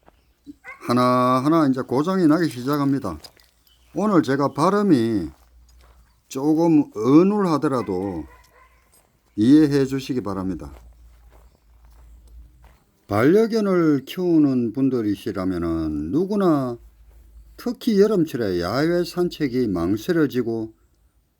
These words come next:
두려워지는 이유를 잘 아실 겁니다. 바로 진드기 때문입니다. 저도 산책 한번 다녀오면은 양말부터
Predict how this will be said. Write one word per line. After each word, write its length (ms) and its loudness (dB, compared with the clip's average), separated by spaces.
두려워지는 760 2
이유를 340 0
잘 220 -12
아실 300 -6
겁니다. 420 -8
바로 260 -2
진드기 480 2
때문입니다. 600 -6
저도 840 2
산책 400 -4
한번 280 -2
다녀오면은 640 0
양말부터 960 -2